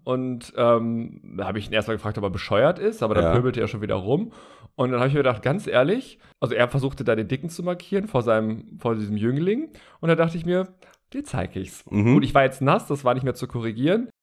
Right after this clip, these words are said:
Speaker 1: Dann bin ich dann tats-, ganz tatsächlich zum Türsteher und hab gesagt, hey, der Typ hat jetzt Bier umgeschüttet, Freunde haben das ja bezeugt. Und dann haben sie ihn aus dem Gespräch mit diesem Jüngling rausgenommen und rausgeworfen.
Speaker 2: Ja, aber zu Recht.
Speaker 1: Und da war der Jüngling alleine da.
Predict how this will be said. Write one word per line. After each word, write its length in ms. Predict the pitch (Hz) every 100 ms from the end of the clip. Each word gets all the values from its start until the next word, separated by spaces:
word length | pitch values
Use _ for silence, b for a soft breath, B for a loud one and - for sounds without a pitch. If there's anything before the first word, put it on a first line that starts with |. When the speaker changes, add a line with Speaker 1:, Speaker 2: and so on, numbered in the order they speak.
| _ _
Speaker 1:
Dann 100 | 147
bin 80 | 160
ich 60 | 165
dann 120 | 156
tats-, 680 | 165 165 - 165 175 110 -
ganz 200 | 175 208
tatsächlich 340 | 147 165 165
zum 140 | 147
Türsteher 360 | 139 170 175 170
und 60 | 165
hab 120 | 160
gesagt, 340 | 139 143 143
hey, 180 | 147 151
der 220 | 143 135
Typ 180 | - 147
hat 80 | 139
jetzt 180 | 117 110
Bier 120 | 147
umgeschüttet, 540 | 160 170 185 185 202
Freunde 320 | - 117 127 123
haben 80 |
das 100 | 120
ja 60 | 123
bezeugt. 520 | 107 - 139 247 - B B B B
Und 100 | 160
dann 180 | 160 147
haben 120 | 165
sie 120 | 175
ihn 260 | 151 165 170 -
aus 140 | 160
dem 100 | 196
Gespräch 380 | 190 - 139 143
mit 80 | 147
diesem 160 | 127
Jüngling 340 | 120 139 135 123
rausgenommen 480 | 110 147 - 202 254
und 60 |
rausgeworfen. 560 | 110 - 113 117 - 85
Speaker 2:
Ja, 80 | 87
aber 140 | 87
zu 140 | - 85
Recht. 360 | 85 85 -
Speaker 1:
Und 120 | 202
da 100 | 185
war 80 | 123
der 80 | 123
Jüngling 300 | 120 143 180
alleine 340 | 190 175 117 101
da. 180 | 98